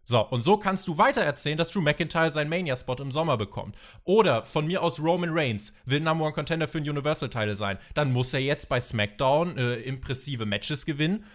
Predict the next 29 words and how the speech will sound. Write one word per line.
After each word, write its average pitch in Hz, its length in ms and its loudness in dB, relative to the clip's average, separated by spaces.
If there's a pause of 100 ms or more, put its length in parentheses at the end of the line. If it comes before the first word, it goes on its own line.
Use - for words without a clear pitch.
(500)
und, 165 340 4
äh, 160 140 2
kriegt - 260 -6
dann 131 200 2
im 131 100 0
Sommer, 127 440 2
äh, 135 100 -2
sein 131 180 0
großes 135 320 -4
Match. 160 180 2
Und 143 140 -4
ganz 190 220 2
ehrlich, 190 260 0
Matches 170 320 -2
wie 165 140 -8
Undertaker 190 560 0
gegen 165 180 -2
Styles, 180 320 0
die 247 140 -2
kannst 240 240 0
du 220 40 0
jetzt 208 120 -4
im 190 80 -6
Performance 175 460 0
Center 113 180 -2
von 110 160 -4
mir 101 120 0
aus 101 200 -4
zeigen. 107 320 -6